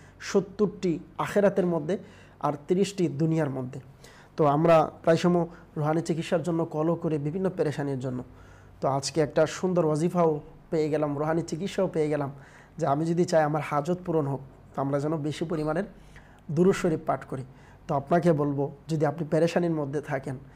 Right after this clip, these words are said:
দৈনিক কমপক্ষে একশতবার দুরূদ শরীফ পাঠ করার অভ্যাস করে নিন। আল্লাহ তাআলা আমাদের সকলকে দুরূদ শরীফ বেশি পরিমাণের পড়ার তৌফিক দান করুক। সল্লু আলাল হাবিব সাল্লাল্লাহু তাআলা আলা মুহাম্মদ সাল্লাল্লাহু তাআলা আলাইহি ওয়াসাল্লাম।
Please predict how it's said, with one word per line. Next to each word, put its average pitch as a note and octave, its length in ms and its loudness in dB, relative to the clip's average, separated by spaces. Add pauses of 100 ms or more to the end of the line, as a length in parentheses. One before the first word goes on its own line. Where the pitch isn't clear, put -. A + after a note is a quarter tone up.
(280)
দৈনিক F3+ 520 4
কমপক্ষে F3 680 -4 (360)
একশতবার D#3+ 680 -2 (880)
দুরূদ D#3+ 320 2
শরীফ F3 300 -2 (120)
পাঠ D#3+ 260 2
করার D3 300 -2 (240)
অভ্যাস C3+ 340 -6
করে B2+ 220 -8
নিন। A#2+ 140 -12 (560)
আল্লাহ C#3+ 300 0
তাআলা C#3 260 -2
আমাদের C3+ 280 -6
সকলকে D#3 600 -4 (600)
দুরূদ E3+ 260 4
শরীফ F3+ 320 2 (100)
বেশি E3+ 260 0
পরিমাণের F3 420 0 (100)
পড়ার D3 240 -6 (160)
তৌফিক C#3 380 -8
দান B2+ 180 -8
করুক। B2+ 240 -14 (100)
সল্লু D3 460 0
আলাল B2 260 -2
হাবিব D#3 460 -2 (300)
সাল্লাল্লাহু C3+ 640 -2
তাআলা C3+ 560 2
আলা C3+ 260 0
মুহাম্মদ D3 420 -2
সাল্লাল্লাহু C3 460 -6
তাআলা B2+ 220 -8
আলাইহি B2 160 -8
ওয়াসাল্লাম। C3+ 360 -8